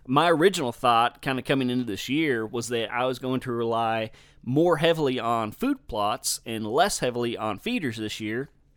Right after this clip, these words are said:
because corn is just, you know, stupid expensive.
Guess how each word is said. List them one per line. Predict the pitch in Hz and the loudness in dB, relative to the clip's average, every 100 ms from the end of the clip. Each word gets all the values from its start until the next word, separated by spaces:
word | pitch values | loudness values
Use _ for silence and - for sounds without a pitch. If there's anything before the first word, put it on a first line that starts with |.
| _ - - - | _ -20 -16 -8
because | 135 131 131 120 117 - | -6 -2 -2 -2 -2 -6
corn | - 180 170 127 | -2 0 0 0
is | 113 | -4
just, | - 113 - - 143 | -8 -6 -8 -10 -8
you | 123 | -6
know, | 95 113 | -6 -10
stupid | - - 190 120 | -10 -8 -6 -8
expensive. | - 127 120 104 104 | -8 -6 -6 -8 -14